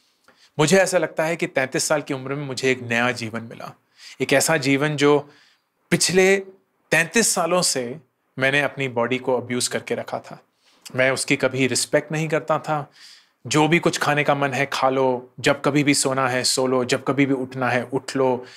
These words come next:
गंदी-गंदी आदतें, everything that just physically and emotionally and mentally damaged my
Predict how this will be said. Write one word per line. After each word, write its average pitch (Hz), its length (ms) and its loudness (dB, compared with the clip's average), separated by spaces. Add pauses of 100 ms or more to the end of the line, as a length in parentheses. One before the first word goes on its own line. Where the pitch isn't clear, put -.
(420)
गंदी-गंदी 139 600 2
आदतें, 131 680 0
everything 185 640 0
that 151 160 4 (1200)
just - 180 -2
physically 185 720 0
and 170 180 2
emotionally 185 560 2
and 135 120 -4
mentally 180 460 0
damaged 131 420 -2
my 120 300 0